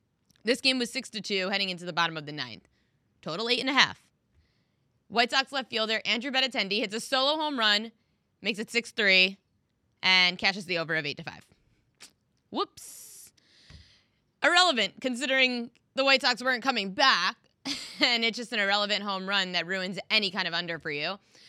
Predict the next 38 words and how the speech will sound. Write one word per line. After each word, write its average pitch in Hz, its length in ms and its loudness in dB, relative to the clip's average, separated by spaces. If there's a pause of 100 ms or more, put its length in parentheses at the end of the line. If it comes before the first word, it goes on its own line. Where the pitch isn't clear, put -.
(140)
Seattle, 254 520 2 (240)
a 226 80 -6
season-high 240 800 0
eight 190 180 -2
straight 170 300 -4
wins. 175 300 -4 (560)
Mariners 202 400 2
are - 100 -6
averaging 208 340 -4
just 202 360 -12 (400)
a 185 80 -8
seven 254 420 0
and 240 80 0
a 208 80 0
half, 208 240 -2 (180)
just 220 200 -8
about 220 240 0
seven 226 240 0
and 226 100 0
a 202 40 -4
half 202 200 -4 (320)
runs 196 320 -4
per 214 140 -6
game 180 320 -4
in 180 100 -6
their 160 100 -2
eight-game 156 320 -4
win 147 140 -10
streak. - 380 -14 (600)
Seattle's 233 300 -2
third 220 180 -2
baseman, 190 640 -4
Josh 196 240 -2
Rojas, 180 380 0
he 202 100 -4
is 196 100 -4
on 170 220 -4 (140)
fire. 156 400 2